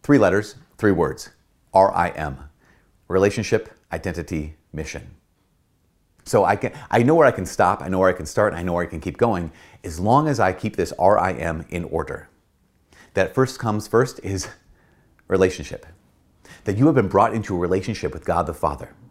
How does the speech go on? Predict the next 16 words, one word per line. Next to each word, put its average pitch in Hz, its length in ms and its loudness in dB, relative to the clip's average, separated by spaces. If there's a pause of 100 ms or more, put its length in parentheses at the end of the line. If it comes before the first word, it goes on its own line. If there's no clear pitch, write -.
(580)
through 135 180 6
his 139 240 4
Son 80 220 -4
and 80 100 -6
the 82 60 -8
power 95 220 4
of 85 60 -4
the 87 60 -4
Holy 82 180 -2
Spirit. 69 340 -8
Basically, 104 480 -2 (480)
<laughs> - 480 -10
because 131 260 2
of 135 80 -2
your 143 100 6
baptism 78 540 -2